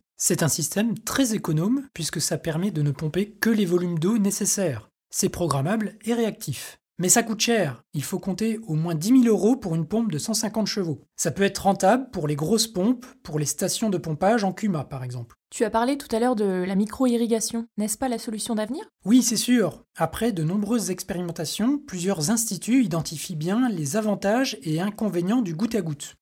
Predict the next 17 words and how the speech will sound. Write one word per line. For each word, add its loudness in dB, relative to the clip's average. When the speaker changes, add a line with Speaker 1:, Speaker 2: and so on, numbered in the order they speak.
Speaker 1:
Selon 2
les 0
cas, 2
cette -2
technique 0
ne -4
permet -4
pas -6
forcément -2
d'économiser -2
autant 0
d'eau 4
qu'un -4
système 0
d'aspersion -2
bien 0
optimisé. 0